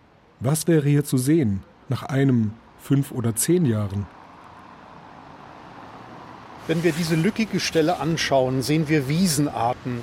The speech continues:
Speaker 2: Da wächst zum Beispiel ein Gras, der Löwenzahn gehört dazu. Und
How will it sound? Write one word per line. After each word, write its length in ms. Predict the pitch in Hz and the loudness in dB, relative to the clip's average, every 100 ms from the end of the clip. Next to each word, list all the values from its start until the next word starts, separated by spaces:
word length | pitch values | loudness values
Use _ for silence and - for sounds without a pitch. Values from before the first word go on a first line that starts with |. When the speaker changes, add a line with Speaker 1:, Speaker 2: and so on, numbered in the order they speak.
| 120 - | -8 0
Speaker 2:
Da 180 | 139 - - | 0 0 -2
wächst 300 | 165 - - | -2 -2 -4
zum 140 | 151 | 0
Beispiel 460 | 139 139 - 135 131 | 2 0 0 -4 -2
ein 180 | 131 123 | -4 -4
Gras, 440 | 135 143 175 - | 0 2 2 0
der 120 | 147 | 0
Löwenzahn 680 | 139 160 180 165 - 147 151 | 2 0 -2 -2 -2 0 0
gehört 340 | 151 147 156 | 0 0 2
dazu. 380 | 160 - 202 208 - - - - - - | 0 0 -2 -2 -4 -10 -10 -10 -6 0
Und 180 | 165 | 2